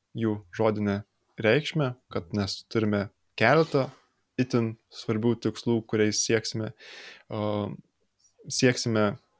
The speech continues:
ir, a, jie yra mūsų prioritetas. Taip pat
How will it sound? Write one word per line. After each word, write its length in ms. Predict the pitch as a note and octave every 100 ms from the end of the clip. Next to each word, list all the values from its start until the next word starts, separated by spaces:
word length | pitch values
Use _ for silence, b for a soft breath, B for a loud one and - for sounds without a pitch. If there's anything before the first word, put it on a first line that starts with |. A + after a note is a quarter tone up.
| _ _ _ -
ir, 180 | G#2+ G2+
a, 200 | G#2 G2+ G#2 _
jie 300 | A2+ A2+ A2
yra 200 | A2 G#2+
mūsų 300 | G#2+ A2 - -
prioritetas. 800 | G#2+ G#2 G2+ G#2+ G#2 G#2+ - - B B B B B B B
Taip 200 | - A2+
pat 380 | - A2 A2+ -